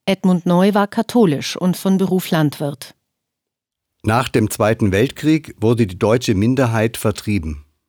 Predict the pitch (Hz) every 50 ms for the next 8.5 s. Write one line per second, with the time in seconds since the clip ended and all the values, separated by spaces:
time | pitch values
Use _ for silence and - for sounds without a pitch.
0 | _ _ _ _ _ _ _ _ _ _ _ _ _ _ _ _ _ - 160 175
1 | 190 185 185 190 - - 226 240 240 240 208 - 185 185 180 185 - - 175 180
2 | 180 170 165 - - - 226 240 254 233 165 151 156 156 156 175 196 208 202 180
3 | 156 160 170 165 165 170 170 165 156 156 165 190 202 - - - - - _ _
4 | _ - - 214 226 233 - _ 208 185 - - - 170 165 160 - - 185 185
5 | - - - 170 - - 175 165 160 160 160 165 170 180 202 196 - 196 180 160
6 | 165 160 - - - 160 151 - - - 170 170 196 220 - - - 165 160 160
7 | - - - - - 147 147 143 - 147 - 160 165 160 160 180 - - - -
8 | 180 165 - - - 143 131 127 156 156